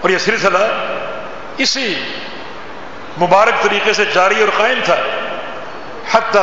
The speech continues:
دَخَلَ فِي الْكُتُبِ"، حتیٰ کہ یہ حدیثیں کتابوں میں داخل ہو گئیں۔ کتابوں میں داخل ہونا معیوب نہیں ہے،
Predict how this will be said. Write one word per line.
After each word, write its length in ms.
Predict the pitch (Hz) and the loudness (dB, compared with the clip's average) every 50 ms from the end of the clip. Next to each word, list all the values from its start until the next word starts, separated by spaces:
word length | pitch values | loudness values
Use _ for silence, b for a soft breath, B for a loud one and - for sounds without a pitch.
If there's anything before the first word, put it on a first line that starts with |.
| 185 | 4
دَخَلَ 300 | 190 196 190 190 190 185 | 4 2 2 2 2 2
فِي 100 | 170 170 | 0 0
الْكُتُبِ"، 440 | 160 - - 196 202 190 190 175 156 147 131 - - - - - - - - - - - - - - - | -2 0 0 2 4 4 2 2 2 -4 -4 -6 -8 -10 -10 -10 -10 -12 -12 -12 -12 -12 -12 -6 0 0
حتیٰ 260 | 196 - - 214 202 196 | 0 2 4 2 2 2
کہ 60 | 190 | 2
یہ 140 | 180 160 151 | 0 0 0
حدیثیں 440 | 151 147 190 196 - 190 196 175 170 - - - - - - - - - - | 0 0 -2 -2 0 0 -2 -2 -4 -6 -6 -6 -8 -8 -8 -10 -10 -2 -2
کتابوں 380 | 180 - 180 180 190 185 202 | 2 4 4 4 4 4 2
میں 120 | 196 196 185 | 2 2 4
داخل 300 | 165 160 165 - 165 151 127 | 4 4 4 4 0 0 0
ہو 100 | 139 139 - | 0 0 0
گئیں۔ 120 | 120 104 - - - - - - - - - - - - - - - - - - - - - - - - - - - - - - - - - - - - - - | -2 -4 -6 -8 -10 -10 -10 -10 -10 -12 -12 -12 -12 -12 -12 -12 -12 -12 -12 -12 -14 -14 -14 -14 -14 -14 -14 -12 -12 -12 -12 -12 -12 -14 -14 -14 -14 -14 -2 -2
کتابوں 400 | 147 143 - 156 160 180 196 214 | 0 4 4 4 4 4 4 4
میں 100 | 214 208 | 4 4
داخل 300 | 190 196 202 185 220 220 | 6 6 4 6 4 4
ہونا 260 | 190 202 214 233 240 | 4 4 4 4 4
معیوب 360 | 226 226 208 208 226 240 240 | 6 6 4 4 2 0 0
نہیں 300 | 240 240 233 247 277 262 208 | 2 2 0 2 0 -2 -2
ہے، 180 | - - - | -2 -4 -4